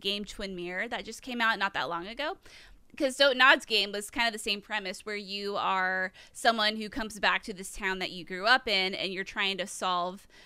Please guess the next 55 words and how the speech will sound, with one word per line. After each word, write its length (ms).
this 200
mystery, 560
this 180
murder 300
mystery, 360
because 320
everyone 360
thinks 240
this 120
person 360
died 540
because 280
of 100
a 60
random 340
accident. 480
And 80
you're 120
like, 120
Oh, 100
no, 180
no, 440
I 100
don't 140
think 160
that's 180
the 80
case, 260
so 80
I'm 180
gonna 180
kinda 220
use 220
my 160
powers 320
to 80
figure 320
out 260
you 120
know, 60
what 180
actually 280
happened 380
to 80
this 160
person. 480
And 140
it 100
sounds 240
like 140
this 140
is 180
more, 360
I 60
mean, 160